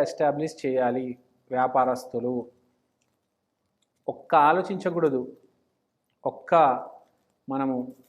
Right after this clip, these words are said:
ఈ షాప్కి వెళ్ళలేదు, ఇక్కడ మార్కెటింగ్ చేయలేదు, Don't, అది అంటారు కదా, "No stone unturned" అని. So, ప్రతి దగ్గర మీరు మీ మార్కెటింగ్ చేయండి. మీ యాడ్ ఏదైతే, మీ యాడ్స్, మీకు బిజినెస్‌కి సంబంధించిన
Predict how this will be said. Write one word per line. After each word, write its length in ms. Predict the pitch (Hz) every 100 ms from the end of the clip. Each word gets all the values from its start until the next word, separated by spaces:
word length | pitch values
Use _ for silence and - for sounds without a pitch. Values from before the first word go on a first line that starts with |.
| _ _ -
ఈ 80 | 156 -
షాప్కి 320 | 160 156 165
వెళ్ళలేదు, 460 | 151 143 139 135 135 135 - _ _ _
ఇక్కడ 200 | 139 147 139 135
మార్కెటింగ్ 460 | 135 151 151 147 151
చేయలేదు, 380 | 139 135 135 135 - _ _ _ _ _ _ _ _
Don't, 420 | 135 131 170 185 170 - - 139
అది 120 | 143
అంటారు 260 | 151 180
కదా, 160 | 170 147
"No 200 | 139 160
stone 440 | 180 185 180 175 175 - 147
unturned" 440 | 160 175 165 139
అని. 200 | 123 - - _ _ _ -
So, 320 | - 226 - - _ _ -
ప్రతి 320 | 156 160 185
దగ్గర 320 | 175 165 196
మీరు 280 | 190 175 180
మీ 140 | 175
మార్కెటింగ్ 560 | 156 139 143 165 156 170 165
చేయండి. 580 | 143 127 123 120 135 123 - _ _ _ _ _ _ _
మీ 200 | 147 160
యాడ్ 300 | 151 156 190
ఏదైతే, 380 | 190 175 175 175
మీ 100 | 151
యాడ్స్, 600 | 170 156 180 185 - - - _ _ _ _ _ _ -
మీకు 280 | 143 143 143
బిజినెస్‌కి 560 | 143 147 175 175 175
సంబంధించిన 760 | 175 170 165 165 170 165 175